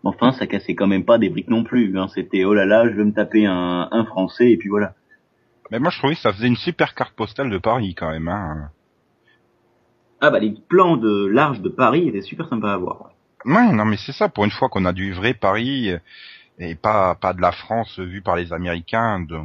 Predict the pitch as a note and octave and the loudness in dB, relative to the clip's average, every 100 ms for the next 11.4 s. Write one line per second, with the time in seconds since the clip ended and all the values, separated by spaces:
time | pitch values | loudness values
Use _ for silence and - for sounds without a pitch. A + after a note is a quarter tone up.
0 | D#2 D2+ F#2+ E2+ F2 D#2+ E2 E2 - G2+ | -10 -8 -6 -4 -4 -4 -8 -8 -4 -2
1 | G#2+ G2+ F2 D#2+ - E2 F2 E2+ F#2+ F2 | -2 -2 -10 -8 -4 -4 -4 -2 2 4
2 | D2+ D2+ F#2 F#2+ F#2+ - G2+ F2+ - F2+ | 2 -2 -2 -2 -4 -6 -6 -4 -4 -2
3 | F2+ - - - D#3+ E3 - C4 A#3 B3 | -2 -2 -6 -2 -4 -2 2 4 6 4
4 | A3 G#3 G#3+ G#3 _ _ _ _ _ _ | 2 -2 -12 -14 _ _ _ _ _ _
5 | _ _ _ _ _ F#2+ C#3 - G#2 E2 | _ _ _ _ _ 2 2 2 -4 -2
6 | F2+ F#2 A2+ C3 C3 G2 F2 E2 E2 - | -4 -2 0 0 0 -4 -6 -10 -14 -14
7 | G2 F2+ - F#2+ - A2 E2+ D#2 D2 C2 | -10 -8 -4 -6 -4 -4 -4 -6 -10 -14
8 | A#1+ D#2+ E2+ F2 G2 F2 F#2 F#2 F2+ E2+ | -16 -14 -10 -6 -6 -6 -8 -10 -4 -4
9 | - E2 E2 G#2 C#3+ G#2 E2 E2+ D#2 G#2+ | -4 -10 -6 -4 -4 -4 -6 -10 -2 2
10 | A#2+ - F#2+ F#2+ - F#2+ G2 F2 E2 - | 2 0 -2 -2 0 -2 -2 -6 -8 -6
11 | B2 D3+ F2+ D2+ | -6 -4 -6 -8